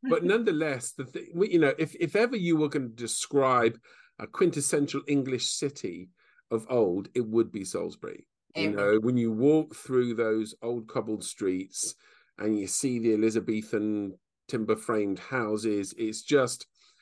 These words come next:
Speaker 1: it's
Speaker 2: Mm.
Speaker 1: just as about, uh, quintessentially English as you get.
Speaker 2: It's, uh,
Speaker 1: Beautiful, beautiful place.
Speaker 2: It is lovely. And the cathedral is well worth a visit.
Speaker 1: Yes, I agree. So, so mine, he says, just padding out for time 'cause I haven't got as much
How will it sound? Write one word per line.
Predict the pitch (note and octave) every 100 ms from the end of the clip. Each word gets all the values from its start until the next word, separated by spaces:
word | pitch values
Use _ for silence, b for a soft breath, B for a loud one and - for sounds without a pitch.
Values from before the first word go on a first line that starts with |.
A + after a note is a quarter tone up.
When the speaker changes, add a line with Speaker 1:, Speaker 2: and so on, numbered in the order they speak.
| b
Speaker 1:
it's | - B2+
Speaker 2:
Mm. | C3
Speaker 1:
just | E3 D3
as |
about, | B2+ A#2+ A#2+ - - -
uh, | - -
quintessentially | C#3+ - C3 B2
English | A2+ G#2+ -
as | G#2
you | F#2+
get. | - F2 - - - - _ _ _ _
Speaker 2:
It's, | F#3+ E3+ B2+
uh, | D#3+
Speaker 1:
Beautiful, | D#3+ A#2 - A2+ A2+
beautiful | B2 A#2+ - G#2
place. | G#2 F#2+ D#2 - - -
Speaker 2:
It | D3 C#3
is | C#3 C#3+
lovely. | B2+ - - C#3+ F3+
And | E3+
the |
cathedral | - A#3+ A#3 G#3+ E3
is | D#3
well | F3+ F3 E3+ -
worth | D3 C3+ C#3 -
a |
visit. | C#3 C#3 - - - _
Speaker 1:
Yes, | - A#2 G2 - - -
I | G2+
agree. | G#2 F#2 A2+ D#2+ - b b
So, | E3+ D#3
so | C#3+ F3+ E3 D#3+ -
mine, | D#3 F3 B2 F#2+ F#2+ - _ -
he | B2
says, | A2 A2+ A2 A2 B2+
just | C3+ - - - -
padding | D3+ C#3 C3
out | B2+ B2+ B2+
for | B2+
time | - E3+ D#3+ C#3+
'cause | B2+ C#3
I | C#3
haven't | D3 D#3+
got | E3
as | E3
much | F3